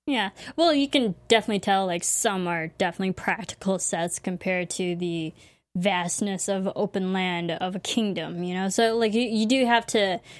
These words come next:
realize this is a fantasy. Some, some parts you have to, you know, um, suspend your disbelief in that. But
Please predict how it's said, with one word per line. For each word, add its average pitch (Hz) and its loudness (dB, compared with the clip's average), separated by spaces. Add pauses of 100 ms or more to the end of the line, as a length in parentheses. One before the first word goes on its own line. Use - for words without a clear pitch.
(180)
realize 202 6
this 196 -2
is 190 2
a 190 2
fantasy. 190 0
Some, 196 0
some 220 2
parts 214 2
you 220 6
have 202 2
to, 190 0 (480)
you 190 -2
know, 160 -6 (260)
um, 160 -4 (840)
suspend 202 2
your 190 4
disbelief 185 -2
in 185 -4
that. 175 -4
But 269 4